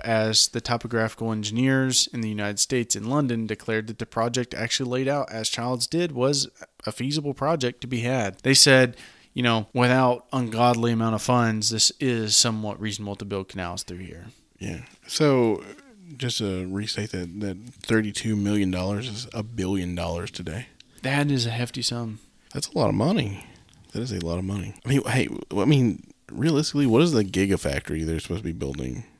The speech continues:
Speaker 2: What does that cost? A billion dollars?
Speaker 1: There's no telling. There's no telling.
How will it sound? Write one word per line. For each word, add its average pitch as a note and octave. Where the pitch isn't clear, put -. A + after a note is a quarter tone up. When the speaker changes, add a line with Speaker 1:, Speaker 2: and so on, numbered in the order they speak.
Speaker 2:
What A2+
does G2+
that G2
cost? -
A -
billion F#2
dollars? E2+
Speaker 1:
There's A2+
no F#2+
telling. F#2+
There's C#3+
no A2
telling. F#2